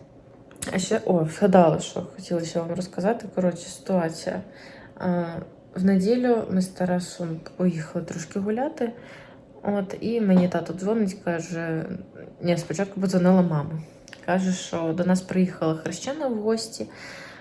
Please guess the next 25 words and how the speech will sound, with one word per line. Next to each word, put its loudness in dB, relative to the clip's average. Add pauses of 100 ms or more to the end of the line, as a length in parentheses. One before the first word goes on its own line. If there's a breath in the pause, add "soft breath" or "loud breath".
(260 loud breath)
От, -4 (460)
так -2
що 0
вони 6
тут -10
трохи 4
розважалися. 0
А -4
тим -4
часом, -2
поки -4
я -2
була -6
там, 0 (200)
вони -2
тут -2 (540)
щось 0
наробили. 2 (440)
Тато -2
дзвонить, 0
каже: -2 (420)
"Сюрприз 2
для -2
тебе -2
є". -2